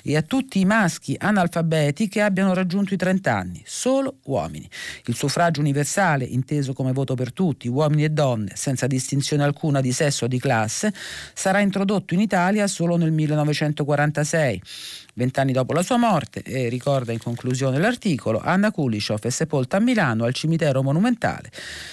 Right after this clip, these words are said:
Così aveva chiuso un su-, un suo importante discorso nel milleottocentonovanta.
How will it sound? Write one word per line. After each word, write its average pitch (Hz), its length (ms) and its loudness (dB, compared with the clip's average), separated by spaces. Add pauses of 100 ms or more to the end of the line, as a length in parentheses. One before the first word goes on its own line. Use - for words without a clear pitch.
(140)
Così 190 420 0
aveva 165 280 2
chiuso 165 460 0
un 160 120 2
su-, - 260 -8
un 160 140 0
suo - 160 0
importante 160 540 0
discorso 156 560 0
nel 143 140 2
milleottocentonovanta. 143 1300 0